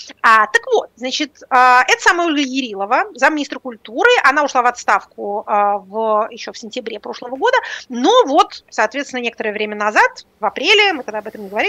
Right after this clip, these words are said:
сейчас скажем, по-, подложим это в эту нашу папочку, на которой написано «Внутриэлитные репрессии», она у нас, а, находится под стражей. К вопросу о женщинах и о преступлениях небольшой тяжести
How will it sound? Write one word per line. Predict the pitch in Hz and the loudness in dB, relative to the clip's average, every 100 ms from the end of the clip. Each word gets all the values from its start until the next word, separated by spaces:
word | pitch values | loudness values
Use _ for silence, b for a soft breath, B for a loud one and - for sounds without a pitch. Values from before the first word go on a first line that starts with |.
| 392 | -4
сейчас | - 185 | -8 -12
скажем, | - 320 466 453 B B - | -4 -2 -2 -4 B B -2
по-, | 240 254 | 0 2
подложим | 254 262 226 220 | 2 2 0 -2
это | 208 220 | -8 -8
в | |
эту | 214 214 | -8 -10
нашу | 214 233 | -12 -6
папочку, | 208 208 - 202 | -6 -6 -10 -14
на | |
которой | 208 214 196 | -12 -12 -10
написано | 202 208 214 | -12 -12 -18
«Внутриэлитные | 202 208 208 196 202 196 | -16 -14 -14 -14 -14 -14
репрессии», | 202 302 453 494 466 B B - | -10 -8 -6 -6 -10 B B -8
она | - 220 330 | -4 2 2
у | 349 | 2
нас, | 214 254 - - - | 2 0 0 -8 0
а, | 240 233 233 | 2 4 2
находится | 214 208 - 233 220 247 - 269 | -2 -8 -6 -8 -6 -10 -6 -4
под | 269 277 | 0 -2
стражей. | - 254 208 208 | 0 2 2 0
К | 226 | -2
вопросу | 226 285 - 269 | -2 -4 0 2
о | 254 | 2
женщинах | 208 226 247 285 262 277 - | 0 -6 -4 -4 -4 -4 -4
и | 220 | -4
о | 220 | -4
преступлениях | 220 - 220 220 226 220 | -4 -18 -16 -16 -16 -18
небольшой | 208 220 - 226 | -16 -14 -14 -6
тяжести | 277 403 - | -2 -2 -4